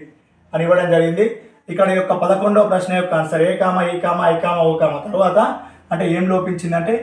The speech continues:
యు, option four is right. తర్వాత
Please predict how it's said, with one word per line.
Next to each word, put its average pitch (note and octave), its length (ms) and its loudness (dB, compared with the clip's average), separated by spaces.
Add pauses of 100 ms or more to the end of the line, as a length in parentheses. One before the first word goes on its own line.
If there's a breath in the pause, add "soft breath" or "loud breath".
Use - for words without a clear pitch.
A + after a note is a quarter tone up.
(400)
యు, G3 140 4 (880)
option D#3+ 380 -2 (180)
four D#3+ 220 4
is D#3+ 140 -2
right. - 160 2 (420 soft breath)
తర్వాత G3 320 2